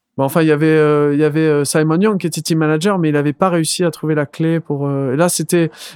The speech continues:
l'élément supplémentaire dans le team qui disait, qui con-, qui disait aux gens, « Mais venez, euh, il y a un, il y a un coach, euh, voilà, c'est Didier, il va coacher, il va apporter une expérience. » Donc voilà, ils avaient, ils avaient besoin de ce, ce poste en plus pour, euh, donner plus de crédibilité à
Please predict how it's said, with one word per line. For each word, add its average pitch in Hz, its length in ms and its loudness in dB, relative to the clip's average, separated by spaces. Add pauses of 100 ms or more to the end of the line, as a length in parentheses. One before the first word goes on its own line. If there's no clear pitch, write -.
l'élément 180 400 4
supplémentaire 170 640 0
dans 160 80 0
le 151 80 -2
team 190 260 -2
qui 156 140 -6
disait, 156 400 0
qui 151 120 -6
con-, 151 460 -2
qui 151 120 -8
disait 147 240 -2
aux 160 100 0
gens, « 165 220 0
Mais 151 100 0
venez, 156 260 0
euh, 156 460 0
il 139 60 -2
y 147 40 0
a 147 80 0
un, 143 60 -2
il 139 120 -8
y 156 60 0
a 151 40 0
un 147 60 0
coach, 180 380 0
euh, 139 640 0
voilà, 135 220 -2
c'est - 120 -10
Didier, 143 460 -2
il 143 60 -2
va 135 160 -2
coacher, 151 460 -2
il 147 40 0
va 139 80 0
apporter 131 320 -6
une 147 80 -2
expérience. » 147 800 -6 (800)
Donc 139 80 -2
voilà, 160 240 2
ils 143 160 0
avaient, 143 120 0
ils 143 140 0
avaient 147 160 2
besoin 165 320 0
de 156 240 2
ce, - 180 -6
ce - 460 -8
poste 170 320 0
en 160 80 0
plus 196 320 -2
pour, 151 300 0
euh, 147 260 0 (540)
donner 165 180 2
plus 190 160 -2
de 190 100 2
crédibilité 175 760 0
à 139 720 0